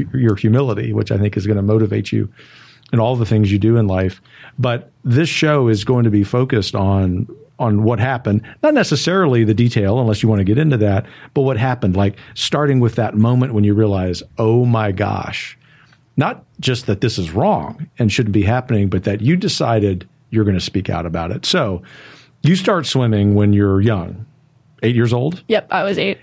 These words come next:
Speaker 2: <laughs>
Speaker 1: And, and, and I gather you're swimming at the University of Pennsylvania. You were good, and this is one of your life pursuits. And in addition to your academic pursuits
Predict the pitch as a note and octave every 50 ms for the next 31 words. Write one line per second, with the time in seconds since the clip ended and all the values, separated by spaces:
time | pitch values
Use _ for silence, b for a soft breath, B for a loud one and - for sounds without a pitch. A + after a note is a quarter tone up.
0 | _ _ - E4+ E4 - - - D#4 D#4 C3+ B2+ - - - - B2+ C3+ D#3+ F#3
1 | F3 G3+ A3+ B3 A#3 F3 C3+ A#2+ A#2 A#2 A#2 B2 D#3+ F4 D#4 A3+ D#3+ B2 A2+ -
2 | - _ - - - - - D3 D#3 E3 D#3 D3+ D3+ D#3 - - B2+ B2 - D3
3 | D#3+ F3 E3+ D#3+ - E3 C#3+ - D#3+ D3+ - D#3 C3+ D3 D#3 D3 C3 B2 B2 C3
4 | C3 - - - - - A2 A#2 C3+ C#3+ C3+ F3 E3+ C3+ A#2+ C3+ D#3+ E3+ F3+ -
5 | _ b b b b b b b - A#2 A2+ A2 A2 A2 B2 B2 - C3+ B2 A#2+
6 | A#2 G#2+ - - - A#2 A#2 C3 D3 D3 C#3 C#3+ C#3+ C3 C3 C#3 C#3+ C#3 - -
7 | - - - A#2 A2+ A#2 D3+ A3+ - - - - b b b b b b b _
8 | _ - A#2+ A2+ A2+ A2+ A2+ A2+ A2 - B2 A#2+ A2+ A#2 C3 B2+ - C#3 B2 A#2
9 | G#2+ - A2+ G#2+ A2 G#2+ G#2+ - C3+ A#2 A2+ A#2 A#2 G3+ A3+ A3 A3 - B2 A2
10 | - - G#2 G2 G#2+ - - - - -